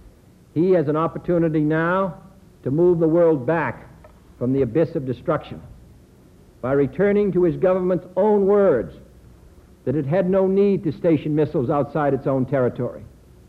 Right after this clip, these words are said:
and withdrawing these weapons from Cuba, by refraining from any action which will widen or deepen the present crisis, and then by participating in a search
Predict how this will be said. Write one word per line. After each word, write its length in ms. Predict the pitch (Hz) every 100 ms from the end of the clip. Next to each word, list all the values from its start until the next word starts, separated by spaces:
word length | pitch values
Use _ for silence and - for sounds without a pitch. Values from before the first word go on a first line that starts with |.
| - -
and 160 | 127 147
withdrawing 500 | 151 165 180 196 185
these 200 | 165 127
weapons 360 | 147 139 127 117
from 160 | 131
Cuba, 340 | 131 139 104 80 - - - - - - - - -
by 100 | 143
refraining 560 | 151 143 180 190 190
from 160 | 165 160
any 200 | 185 185
action 400 | 180 180 - 95 - - - - -
which 180 | 135 131
will 140 | 151 139
widen 420 | 165 180 180 165
or 100 | 160
deepen 380 | 135 170 156 147
the 60 |
present 360 | - 165 160 147
crisis, 400 | 170 175 - 98 - - - - - - - - -
and 160 | 123
then 200 | 156 165
by 160 | 156 147
participating 800 | 151 143 185 165 160 156 151 151
in 80 | 139
a 160 | 120
search 440 | 175 175 147 113